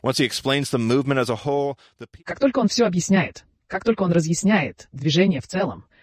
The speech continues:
Speaker 2: люди принимают свидетельство Петра и достаточно смиренно радуются его плану,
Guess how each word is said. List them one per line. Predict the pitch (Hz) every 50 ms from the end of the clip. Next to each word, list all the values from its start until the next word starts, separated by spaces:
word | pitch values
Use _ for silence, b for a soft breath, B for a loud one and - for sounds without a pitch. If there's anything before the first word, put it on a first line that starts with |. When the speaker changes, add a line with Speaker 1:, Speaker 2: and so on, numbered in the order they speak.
| b b
Speaker 2:
люди | 156 160 214 208 214
принимают | - 170 165 160 160 156 165 -
свидетельство | - 156 151 143 156 160 - 127 - - -
Петра | 117 - 123 - 135 151 131 98 - _
и | - 147
достаточно | 139 - - - 185 - 202 - 160 156
смиренно | - 160 156 139 151 175 190 170
радуются | 143 143 143 131 123 - - 117
его | 117 117 113
плану, | - 131 139 131 117 95 95 -